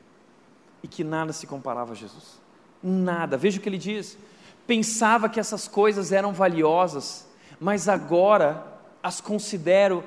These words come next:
insignificantes por causa de Cristo." Deixa eu te falar uma coisa. O dia que você experimentar Jesus, um relacionamento de verdade com Jesus,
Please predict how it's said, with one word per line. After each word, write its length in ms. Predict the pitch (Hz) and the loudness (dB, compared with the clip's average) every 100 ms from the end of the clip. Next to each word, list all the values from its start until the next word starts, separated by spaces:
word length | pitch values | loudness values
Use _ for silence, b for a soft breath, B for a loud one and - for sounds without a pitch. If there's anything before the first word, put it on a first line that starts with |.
| - - - | -14 -20 -12
insignificantes 1800 | - 262 294 302 - 202 220 240 220 226 - - 214 233 220 170 147 - - | 2 4 4 0 -4 0 2 2 0 -8 -6 2 2 2 -4 -8 -12 -14 -20
por 200 | - 202 | -4 -4
causa 680 | 196 - 180 190 208 185 208 - - | -4 -2 0 0 -6 -8 -12 -14 -20
de 100 | 139 | -18
Cristo." 580 | 143 - 143 139 - - - b b b b | -18 -12 -10 -10 -14 -20 -20 b b b b
Deixa 340 | 165 240 - | -2 -2 0
eu 40 | 262 | -8
te 80 | - | -4
falar 200 | 220 208 | -2 0
uma 140 | 214 | -2
coisa. 400 | 185 165 151 139 B B - | -2 -2 -2 -8 B B -12
O 80 | 185 | -10
dia 400 | 156 160 285 285 | -6 -2 -2 -2
que 100 | 226 | -8
você 260 | 214 226 | -6 -4
experimentar 1200 | 233 - 240 208 208 190 196 196 196 175 - - - | -6 -4 -4 0 0 -2 0 0 2 -2 -8 -20 -14
Jesus, 1200 | 151 151 214 180 123 117 170 233 190 143 - - B B | -6 0 0 0 -8 -6 0 2 2 0 -10 -18 B B
um 60 | 185 | -6
relacionamento 800 | 190 240 240 247 220 208 247 254 | -4 -4 -4 -4 -2 0 0 0
de 100 | 196 | -2
verdade 920 | 202 226 175 151 190 202 190 - 143 - B _ | 4 4 4 4 6 8 4 0 -10 -12 B _
com 240 | 247 247 | 4 4
Jesus, 640 | 190 220 160 156 208 185 | 4 0 -2 -4 -2 -2